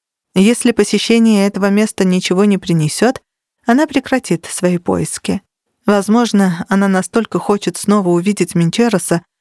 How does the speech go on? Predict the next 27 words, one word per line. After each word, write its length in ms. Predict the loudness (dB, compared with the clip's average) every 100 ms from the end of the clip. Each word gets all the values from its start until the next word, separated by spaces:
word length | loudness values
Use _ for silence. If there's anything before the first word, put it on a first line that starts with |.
| _ _ -14
что 200 | -4 0
это 220 | 2 0
затуманивает 800 | 0 0 2 4 2 2 0 0
ее 320 | 0 2 2
разум, 360 | 2 0 0 0
заставляя 560 | -2 -2 -2 0 0
ее 360 | 0 0 0 0
думать, 380 | 2 2 0 -4 _ _
что 300 | -12 -8 -2
ее 320 | 0 2 2 2
внутренний 540 | 4 2 2 2 4
голос 360 | 4 4 2 0
говорит 480 | 0 2 2 0 -2
ей, 360 | -4 -4 -6 -16 _ _ _
что 340 | -10 -2 -2 0
это 380 | -2 0 -2 -2 0
не 160 | 0
так. 400 | 2 -4 -6 -18 _ _ _ _ _ _ _ _ _ _ _
"Это 220 | -4 -2
последняя 880 | 0 -2 -2 0 0 2 2 4 2 0
разведывательная 880 | -2 0 0 0 -2 0 0 0 0
вылазка", 480 | 0 0 -2 -8 -8 _ _ -2
решила 520 | 0 0 0 2 2
она, 280 | 2 0 0
заходя 420 | -2 -2 -2 -2
в 80 | -6
клуб. 340 | -6 -6 -8